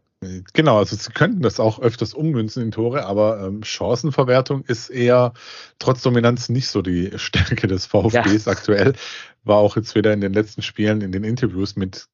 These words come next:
Speaker 1: gewissen, gewissen Stürmern, ähm, die vielleicht
Speaker 2: Ja.
Speaker 1: bald Nationalspieler sind,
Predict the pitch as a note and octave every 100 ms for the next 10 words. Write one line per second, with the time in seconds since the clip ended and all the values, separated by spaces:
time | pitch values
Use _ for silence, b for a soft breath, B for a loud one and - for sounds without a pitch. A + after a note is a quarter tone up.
0 | _ G2+ - A2 D#3+ F3 E3 D#3+ _ -
1 | E3 F3+ F3 - B2 D3 C#3 C#3+ D#3 -
2 | - G#2 G#2 G#2 G2+ G#2 _ _ _ B
3 | B B - A2 G#2+ G#2+ G#2+ A#2 A#2 A#2
4 | A2+ A2+ A2+ A#2+ - G2 F#2 G#2+ G#2+